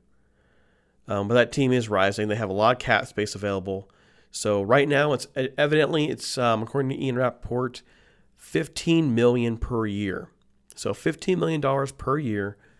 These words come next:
for his contract. Um, no years set yet. I'm gonna guess four or five years, maybe six. Maybe.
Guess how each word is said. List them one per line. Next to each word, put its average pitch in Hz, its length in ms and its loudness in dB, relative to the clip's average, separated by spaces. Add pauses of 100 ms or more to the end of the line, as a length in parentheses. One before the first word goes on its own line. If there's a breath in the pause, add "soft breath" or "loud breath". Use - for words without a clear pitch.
(200 soft breath)
for - 200 -8
his 113 100 -4
contract. 101 720 -6 (480 soft breath)
Um, 95 260 -6
no 131 200 0
years 143 400 -4
set - 340 -4
yet. 104 240 -4
I'm 101 140 -8
gonna 98 160 -4
guess 98 440 -4 (1120)
four 101 240 -2
or 98 40 0
five 107 320 -2
years, 151 280 -8 (380)
maybe 104 220 -6
six. - 400 -12 (1400)
Maybe. 139 260 -6